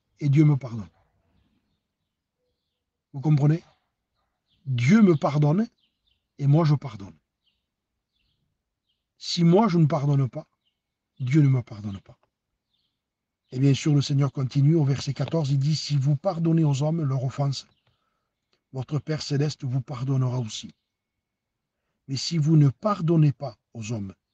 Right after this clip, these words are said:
leur offense, votre Père ne vous pardonnera pas non plus vos offenses. »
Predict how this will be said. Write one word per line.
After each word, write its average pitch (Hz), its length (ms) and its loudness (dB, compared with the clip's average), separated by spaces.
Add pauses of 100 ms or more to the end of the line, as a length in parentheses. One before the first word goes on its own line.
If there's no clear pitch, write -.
(180)
leur 110 300 -8
offense, 98 460 -14 (1000)
votre 156 360 -2
Père 165 260 -4
ne 143 100 6
vous 135 200 2
pardonnera 139 680 -2
pas 131 160 -12
non 120 180 -4
plus 113 180 -12
vos 104 240 -12
offenses. » - 440 -18